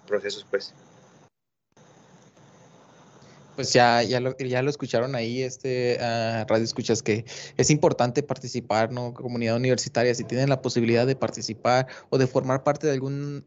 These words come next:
Speaker 2: tipo de convocatoria de investigación o de expresión artística, y si les gusta y les apasiona, adelante. Al cabo aquí s-, van a ser bien direccionados por los maestros, docentes que imparten las clases aquí en,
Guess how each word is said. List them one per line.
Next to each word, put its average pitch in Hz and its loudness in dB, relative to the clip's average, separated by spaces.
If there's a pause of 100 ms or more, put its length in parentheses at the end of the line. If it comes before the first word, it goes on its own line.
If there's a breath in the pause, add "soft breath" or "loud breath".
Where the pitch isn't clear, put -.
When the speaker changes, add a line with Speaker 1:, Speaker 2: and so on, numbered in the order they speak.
(140)
Speaker 2:
tipo 151 0
de 139 2
convocatoria 123 -2
de 120 -4
investigación 143 0 (260 loud breath)
o 120 2
de 113 4
expresión 135 0
artística, 135 0 (240 loud breath)
y 131 -6
si 123 -2
les 120 0
gusta 170 4
y 147 4
les 135 2
apasiona, 170 0
adelante. 107 -4
Al 117 -6
cabo 117 -2
aquí 123 -6
s-, 123 -12 (220 soft breath)
van 127 4
a 135 4
ser 131 0
bien 127 -2
direccionados 127 -2
por 117 -6 (320 loud breath)
los 117 -2
maestros, 127 2
docentes 143 -2
que 110 -4 (320 soft breath)
imparten 123 -2
las 110 -6
clases 127 -2
aquí 123 -10
en, 117 -12